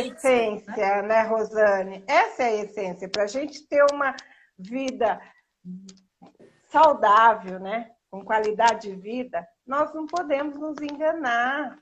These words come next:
Speaker 2: Temos que parar, refletir. E também
Speaker 1: Exatamente.
Speaker 2: não, não botar empecilhos por conta
Speaker 1: Exatamente.
Speaker 2: de nada, né? A gente tem que viver a-, o agora pra gente mesmo, né?
Speaker 1: Exatamente.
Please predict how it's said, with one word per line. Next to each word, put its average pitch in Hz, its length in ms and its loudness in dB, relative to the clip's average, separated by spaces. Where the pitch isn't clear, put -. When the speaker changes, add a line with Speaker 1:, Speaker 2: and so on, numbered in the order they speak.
Speaker 2:
Temos 269 320 -10
que 294 120 -14
parar, 254 720 4
refletir. 226 960 -10
E 214 240 -6
também 285 480 2
Speaker 1:
Exatamente. 285 60 -4
Speaker 2:
não, 311 460 0
não 254 300 -4
botar 285 440 0
empecilhos 226 880 -8
por 202 120 -6
conta - 40 0
Speaker 1:
Exatamente. 196 760 0
Speaker 2:
de 254 140 -8
nada, 220 600 0
né? 208 440 -6
A 165 100 -12
gente 185 340 -14
tem 226 160 -8
que 233 100 -18
viver 202 440 -12
a-, 220 160 0
o 262 100 4
agora 269 640 4
pra 269 200 -2
gente 196 540 -8
mesmo, 160 240 -16
né? 160 160 -16
Speaker 1:
Exatamente. 208 1000 -2